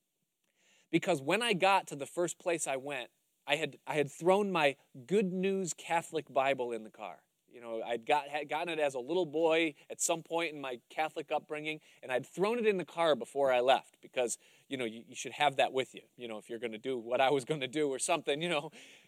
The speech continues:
And, and, and so I took it, and, and I sat down by a stream in the middle of the woods,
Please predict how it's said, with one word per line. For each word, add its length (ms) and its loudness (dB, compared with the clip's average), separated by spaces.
And, 160 6
and, 180 4
and 100 0
so 100 2
I 80 6
took 300 -6
it, 140 0
and, 180 4
and 100 -2
I 180 2
sat 360 -2
down 240 -2
by 120 2
a 80 0
stream 600 -4
in 80 -14
the 60 -14
middle 260 -2
of 120 -6
the 60 -4
woods, 280 -4